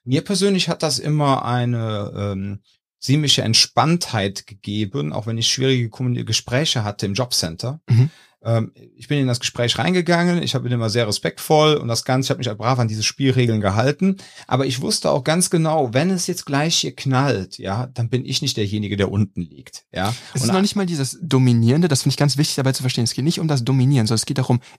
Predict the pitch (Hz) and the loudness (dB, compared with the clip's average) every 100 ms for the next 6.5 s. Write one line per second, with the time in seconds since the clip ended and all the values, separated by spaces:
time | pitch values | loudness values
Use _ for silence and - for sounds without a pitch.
0 | - 143 - - 127 120 - _ - 120 | -4 -2 -2 0 2 2 -2 _ -6 -2
1 | 117 147 120 123 151 - - 120 - 139 | 2 2 0 -2 -4 -6 -2 0 0 -2
2 | 156 170 - - 143 175 - - 117 254 | -2 -2 -2 -2 2 2 2 -6 -2 2
3 | 233 170 175 226 123 185 98 - - - | 4 4 2 2 2 2 0 -10 -14 -4
4 | 127 127 123 123 160 233 254 139 165 175 | -2 -2 0 2 4 2 0 0 2 0
5 | 139 - 123 - - 127 98 117 208 320 | -4 0 0 -2 -2 0 0 -2 -2 -4
6 | - - 107 127 254 | -12 -2 0 2 0